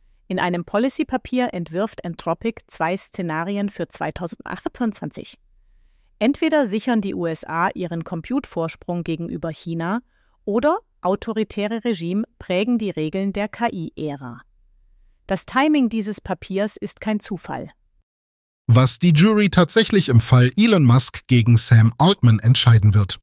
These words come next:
Speaker 2: Es handelt sich um den größten Technologiekonflikt des Jahres und die genauen Details der Anklage und Verteidigung sind von großem Interesse für die Branche.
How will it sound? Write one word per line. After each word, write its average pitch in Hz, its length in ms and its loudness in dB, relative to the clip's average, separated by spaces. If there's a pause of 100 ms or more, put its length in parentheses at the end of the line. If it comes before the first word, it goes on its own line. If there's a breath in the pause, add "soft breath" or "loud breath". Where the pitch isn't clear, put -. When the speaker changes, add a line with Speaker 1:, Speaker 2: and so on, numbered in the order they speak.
(160)
Speaker 2:
Es 175 240 4
handelt 208 260 4
sich - 240 0
um 113 140 6
den 107 160 4
größten 147 480 4
Technologiekonflikt 120 1040 4
des 117 160 2
Jahres 120 480 4
und 165 160 6
die 208 80 2
genauen 208 360 4
Details 131 520 2
der 104 160 2
Anklage 120 580 4
und 160 200 2
Verteidigung 160 640 2
sind 143 240 2
von 92 200 2
großem 110 400 4
Interesse 107 520 4
für 110 160 2
die 147 100 4
Branche. 104 480 4